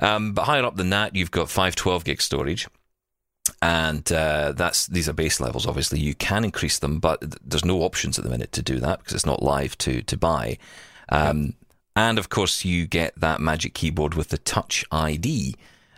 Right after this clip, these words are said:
Speaker 2: uh, built in as well. Now, we'll, we'll talk about that in a little minute. But, yeah, that's pretty cool. And these can, of course, be upgraded, which is nice. The colours they come in, they come in blue, green, pink, silver, yellow,
Speaker 1: care.
Speaker 2: orange, purple. You don't care about this?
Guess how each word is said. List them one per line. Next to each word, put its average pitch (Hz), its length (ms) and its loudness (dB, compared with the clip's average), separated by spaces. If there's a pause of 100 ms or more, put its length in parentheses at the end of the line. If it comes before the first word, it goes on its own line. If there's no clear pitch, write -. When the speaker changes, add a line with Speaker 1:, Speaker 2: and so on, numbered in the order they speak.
Speaker 2:
uh, 55 220 0
built 64 280 0
in 60 120 0
as 57 160 -2
well. 65 180 4
Now, 65 140 0
we'll, 69 160 -2
we'll - 80 -6
talk - 220 -2
about - 160 0
that 65 160 2
in - 60 -4
a 58 80 0
little 64 200 0
minute. 67 300 -2
But, - 120 0
yeah, 98 140 2
that's 156 160 0
pretty - 220 0
cool. 85 200 0 (240)
And 123 220 2
these 147 160 2
can, 123 220 2
of 90 100 -4
course, - 180 0
be 78 120 0
upgraded, 67 520 0
which - 140 -4
is - 100 -2
nice. 71 220 2
The - 80 -8
colours 190 420 2
they 160 80 0
come 156 260 0
in, 160 120 0
they 147 80 0
come 85 200 0
in 73 120 -2
blue, 110 440 0
green, 92 560 0 (440)
pink, - 600 0 (300)
silver, 98 800 2 (300)
yellow, 95 560 2
Speaker 1:
care. 110 260 -2 (320)
Speaker 2:
orange, 98 760 2 (340)
purple. - 500 2
You 165 60 0
don't 240 140 -2
care 220 200 -2
about 240 200 -2
this? 247 160 -2